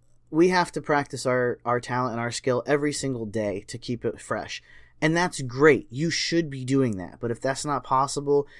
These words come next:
and you have a show coming up and you got a busy week with the job and the kids and everything,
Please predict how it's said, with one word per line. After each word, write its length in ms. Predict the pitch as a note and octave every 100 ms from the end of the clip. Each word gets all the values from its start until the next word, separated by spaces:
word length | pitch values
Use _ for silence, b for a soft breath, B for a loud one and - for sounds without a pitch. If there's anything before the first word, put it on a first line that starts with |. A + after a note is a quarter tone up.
| B -
and 100 | G#2
you 80 | B2+
have 120 | C3
a 40 |
show 260 | B2 C3+ C#3
coming 380 | C#3 C3+ C#3 C3
up 220 | C3 B2
and 120 | G#2+
you 60 | A2+
got 140 | B2+
a 60 | A#2+
busy 340 | B2+ C3+ C3
week 280 | C3 C3+ C3
with 120 | A#2+
the 80 | A2+
job 420 | G#2+ B2+ C3 C3
and 120 | A#2
the 60 | A2
kids 360 | - C#3 C#3 C#3
and 80 |
everything, 520 | C#3+ C#3+ C#3+ D3+ C#3+